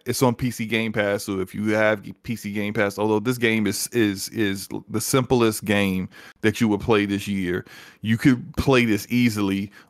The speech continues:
on a, on a, a, a fat Xbox V C, Xbox One V C R, and it will be, it will run with no problem whatsoever. Like,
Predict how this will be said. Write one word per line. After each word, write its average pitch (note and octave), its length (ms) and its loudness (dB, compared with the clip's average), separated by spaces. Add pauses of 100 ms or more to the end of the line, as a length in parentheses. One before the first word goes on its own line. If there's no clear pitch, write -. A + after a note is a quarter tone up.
on A2 120 4
a, G2+ 140 2 (100)
on G#2+ 240 4
a, G2+ 40 6
a, G2+ 480 4
a G2+ 120 2
fat - 600 0
Xbox G#2 560 0
V G#2+ 200 -4
C, G#2 280 -2
Xbox A2 520 0
One G#2 180 2
V G2+ 140 -4
C F#2+ 180 -6
R, F#2 320 -2 (360)
and G#2 180 0
it A2 60 2
will G#2 160 6
be, G2 180 -4
it A#2+ 60 8
will G#2+ 220 4
run G#2+ 260 2
with G2 100 0
no G2 140 2
problem F#2+ 480 0
whatsoever. F2+ 680 -4
Like, F#2+ 280 -2